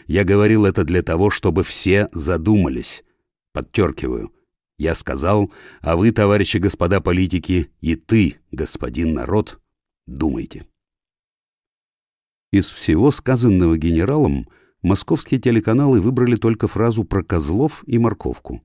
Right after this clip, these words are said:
Все. Российская «демократическая» в кавычках интеллигенция была в шоке.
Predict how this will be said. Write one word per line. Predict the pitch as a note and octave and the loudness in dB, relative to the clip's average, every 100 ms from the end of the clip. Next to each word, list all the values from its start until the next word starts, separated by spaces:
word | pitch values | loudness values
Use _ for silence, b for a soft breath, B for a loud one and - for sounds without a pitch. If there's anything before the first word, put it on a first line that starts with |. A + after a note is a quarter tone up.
| _ _ | _ _
Все. | - - - - _ B B B B | -6 -4 -4 -6 _ B B B B
Российская | - E2+ - B2 A2 - G2 F2 - | -4 -4 0 0 0 0 0 -2 -8
«демократическая» | D#2+ G#2+ G#2+ G2 G2+ G#2 C3+ A#2+ - C#2+ - C#2+ | 0 2 2 0 -2 0 -2 -2 -4 -6 -4 -4
в | - | -2
кавычках | D2 D#2+ - D2+ D#2+ | -4 -4 -4 -6 -2
интеллигенция | D2 D2+ D#2+ B2+ B2+ - B1 | -2 -2 0 2 2 -2 -8
была | C2 D#2 D#2+ | -4 -4 -4
в | - | -4
шоке. | - B2 - | -2 -2 -4